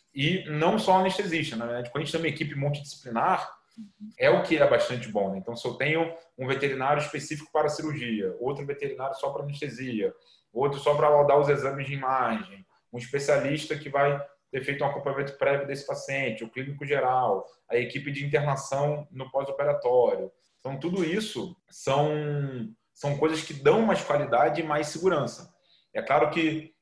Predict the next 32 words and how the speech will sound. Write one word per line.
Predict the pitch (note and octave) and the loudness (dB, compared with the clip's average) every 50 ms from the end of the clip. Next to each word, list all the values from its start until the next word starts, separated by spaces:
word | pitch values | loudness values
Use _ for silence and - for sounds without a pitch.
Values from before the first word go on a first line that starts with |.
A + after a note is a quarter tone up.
| - | -6
a | - B2 | -4 -4
gente | B2 B2+ - | -2 -2 0
trabalha | - C#3 C3 C3+ C3+ C3+ | 0 2 4 4 2 2
com | C3+ | 0
equipe | C3+ C3 - C3+ - C3 | -2 -4 -6 -8 -10 -10
multidisciplinar, | C3 C3+ C3 - - - - - C3+ B2+ B2 A#2 A2+ | -10 -10 -10 -12 -14 -16 -12 -10 -8 -2 0 2 2
a | A2+ A2 A2 | 2 2 0
gente | A#2 A2+ - - A2+ - - | -2 -6 -6 -8 -8 -4 -2
eleva | A#2 A2 A2+ C3+ E3+ F#3 - | 0 4 6 6 6 6 4
o | A#2 - | 2 0
custo, | - - C3 D#3+ G3 - - - C4 C#4 - _ _ _ _ _ _ _ _ _ | 0 -2 -2 0 -2 -2 -6 -10 -12 -14 -16 _ _ _ _ _ _ _ _ _
então | - A#2 A#2+ A#2+ A#2+ A#2 A#2 A2+ - | 2 2 2 2 0 -2 -6 -10 -12
a | - G#2 | -12 -12
gente | G2+ A#2 A2+ - | -10 -10 -12 -10
precisa | - G#2+ - A2+ A#2 C3 | -12 -14 -12 -12 -12 -12
entender | B2+ B2+ C3 B2+ A2+ G2 A#2 C#3+ D#3 | -8 -6 -6 -6 -4 -2 -2 -2 -2
que | D3+ | -2
isso | - - A#2+ | -6 -6 -2
vai | A#2+ B2 B2 | 0 2 2
acontecer | - - A#2+ A2+ A2 A2+ G#2+ - - A2 A2 | 0 0 -4 -8 -8 -8 -10 -8 -10 -12 -10
também, | - G2+ C3+ E3 | -10 -8 -8 -8
são | D#3+ - C#3+ - | -6 -6 -6 -4
mais | A2+ A#2+ C3 F3 G3 F#3+ | -4 -2 -2 -2 -4 -4
profissionais | - - C#3+ - - - B2 B2 B2 A#2+ A#2 | -6 -8 -10 -8 -8 -10 -8 -8 -8 -8 -8
envolvidos, | A#2 A2+ A2 G#2 - - B2 F3+ G3 G#3+ - - _ _ _ _ _ _ _ _ - | -6 -6 -6 -6 -6 -6 -6 -6 -6 -8 -14 -20 _ _ _ _ _ _ _ _ -8
né? | A2+ A#2 C#3+ D3 - - _ _ _ _ - | -4 -4 -4 -4 -6 -12 _ _ _ _ -6
E | C#3 D3 | 0 0
a | D3 | 2
gente | C#3+ D3 D3 - D#3+ | 2 2 -2 0 2
vai | E3 D#3+ D3+ - | 2 2 2 2
ter | - D3 D#3+ E3 E3 | 0 0 0 0 0
que | - - F3+ F#3 F#3 F#3 | -2 -4 -4 -4 -4 -6